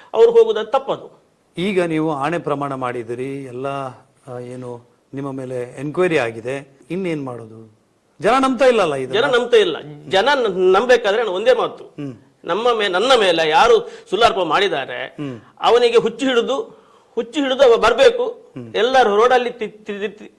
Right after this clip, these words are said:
Speaker 1: ಎಲ್ಲಿ ಅವನು ಉಜಿರೆಯಲ್ಲಿ ಆಗ್ಲಿ ಧರ್ಮಸ್ಥಳ ಎಲ್ಲದು ಅವರು ತಿ-, ರೋಡಲ್ಲಿ ಹೋಗ್ಬೇಕು.
Speaker 2: ಹ್ಮ್.
Speaker 1: ಹೋಗುವಾಗ ನಾನು ಸಹ ಅದಕ್ಕೆ ದುಡ್ಡು ಹಾಕ್ಬೇಕು, ಒಂದು ರೂಪಾಯಿ ತಟ್ಟೆಗೆ. ಆ ತಟ್ಟೆ ಸಹ ಹೌ-, ಹೌದು ನಂಗೆ ಟೈ ಅಂತ ಕೇಳಿದಾಗ ನಂಗೆ ಆಗ ನಂಗೆ ಮಾತ್ರ ನಂಗೆ ನೆ-, ನೆಮ್ಮದಿ ಇರೋದು ಮನಸ್ಸಿಗೆ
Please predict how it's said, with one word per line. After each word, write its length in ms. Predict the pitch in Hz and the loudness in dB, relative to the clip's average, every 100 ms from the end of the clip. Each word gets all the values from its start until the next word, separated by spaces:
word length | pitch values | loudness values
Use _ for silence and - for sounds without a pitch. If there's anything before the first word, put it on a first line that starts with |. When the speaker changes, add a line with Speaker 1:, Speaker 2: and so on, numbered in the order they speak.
| _ _ | _ _
Speaker 1:
ಎಲ್ಲಿ 220 | 202 240 240 | 2 4 4
ಅವನು 400 | 214 202 208 208 | 4 4 2 2
ಉಜಿರೆಯಲ್ಲಿ 560 | 190 202 247 240 226 | 0 2 4 4 4
ಆಗ್ಲಿ 180 | 214 240 | -2 0
ಧರ್ಮಸ್ಥಳ 260 | 233 220 170 | 0 2 0
ಎಲ್ಲದು 360 | 202 240 226 | 0 2 4
ಅವರು 180 | 220 214 | 4 2
ತಿ-, 600 | 214 214 202 - 196 190 | -2 -14 -14 -10 -4 0
ರೋಡಲ್ಲಿ 240 | 214 226 | 2 4
ಹೋಗ್ಬೇಕು. 320 | 233 214 170 - | 2 2 -2 -8
Speaker 2:
ಹ್ಮ್. 440 | _ _ - 143 | _ _ -8 4
Speaker 1:
ಹೋಗುವಾಗ 440 | 494 269 214 165 143 175 185 _ _ - 196 | 4 6 2 2 -2 -6 -8 _ _ -14 -6
ನಾನು 440 | 185 185 202 277 | -2 0 2 0
ಸಹ 80 | 269 | 2
ಅದಕ್ಕೆ 320 | 247 220 233 | 2 2 -2
ದುಡ್ಡು 160 | 220 220 | 0 0
ಹಾಕ್ಬೇಕು, 380 | 233 196 - - _ - | 0 -2 -10 -20 _ -6
ಒಂದು 160 | 180 202 | -2 -2
ರೂಪಾಯಿ 240 | 185 165 | 0 -2
ತಟ್ಟೆಗೆ. 640 | 165 170 185 117 - _ _ - | -2 -4 -6 -8 -16 _ _ 2
ಆ 120 | 214 | 2
ತಟ್ಟೆ 540 | 214 220 220 285 269 | 2 -2 2 4 4
ಸಹ 60 | 240 | 2
ಹೌ-, 360 | 226 202 175 226 | 0 0 2 2
ಹೌದು 140 | 247 | 4
ನಂಗೆ 160 | 233 220 | 2 2
ಟೈ 240 | 226 277 | 2 2
ಅಂತ 160 | 277 233 | 2 0
ಕೇಳಿದಾಗ 440 | 233 247 214 151 151 190 - - _ | 4 4 4 2 -2 -2 -8 -20 _
ನಂಗೆ 220 | 208 247 240 | -2 2 4
ಆಗ 140 | 277 | 6
ನಂಗೆ 240 | 277 302 | 4 4
ಮಾತ್ರ 240 | 269 285 254 | 4 4 4
ನಂಗೆ 120 | 233 | 2
ನೆ-, 160 | 240 226 | 2 2
ನೆಮ್ಮದಿ 280 | 233 170 | 2 0
ಇರೋದು 200 | 156 165 | -4 -10
ಮನಸ್ಸಿಗೆ 360 | - 175 147 135 | -8 -8 -8 -14